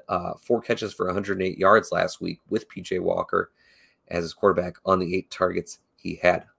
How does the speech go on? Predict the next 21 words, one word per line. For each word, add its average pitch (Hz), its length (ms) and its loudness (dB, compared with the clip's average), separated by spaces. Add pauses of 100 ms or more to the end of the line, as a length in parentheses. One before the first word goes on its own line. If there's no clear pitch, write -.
Obviously 98 340 -2
not 92 120 0
a - 20 -4
great 90 240 -2
catch - 260 2
percentage 87 420 -4
there, 90 260 4 (320)
but 101 80 -2
we 98 80 0
saw 107 400 8
Amari 90 260 2
Cooper 101 240 0
making 87 320 -6
plays - 300 4
because - 260 -14
he's 170 200 -4
a 123 40 -6
very 95 220 0
good 104 160 4
wide 95 180 6
receiver - 360 -4